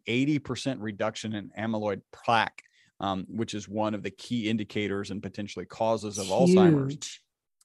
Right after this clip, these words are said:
Speaker 1: Yeah. Well, they were able to do it with the visual field, uh, at about the same eighty percent, right? So I haven't a pla-, have found a place where you can get, um, uh, you know, that frequency of lights.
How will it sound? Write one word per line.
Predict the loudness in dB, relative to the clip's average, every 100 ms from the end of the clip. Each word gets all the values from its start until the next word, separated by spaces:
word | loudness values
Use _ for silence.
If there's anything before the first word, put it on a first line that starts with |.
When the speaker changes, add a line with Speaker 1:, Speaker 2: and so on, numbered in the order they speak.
| _
Speaker 1:
Yeah. | 0 2 2 -2 _ _
Well, | -4
they | 0
were | 2
able | 2 0
to | 0
do | 0
it | 0
with | -4
the | -4
visual | 6 6 6 4 2
field, | 2 -2 0 -2 -4 _ _ _
uh, | -4 0
at | 0
about | 0 0 2 2 0
the | -2
same | 0 0 0
eighty | 2 2 0
percent, | -4 -6 2 4 4 0 -8 _ _
right? | 0 2 2 0
So | -4
I | 0 2
haven't | 0 -4
a | -10
pla-, | -8 -6 -6 -6
have | -8
found | 0 0 0
a |
place | -4 -6 -4
where | -6
you |
can | -6 -4
get, | -4 -4 -6
um, | -6 -8 -12 _
uh, | -10 -8
you | -8
know, | -4
that | -4 -4 -6 _
frequency | -4 -4 -6 -8 -8
of | -4
lights. | -4 -4 -8 -18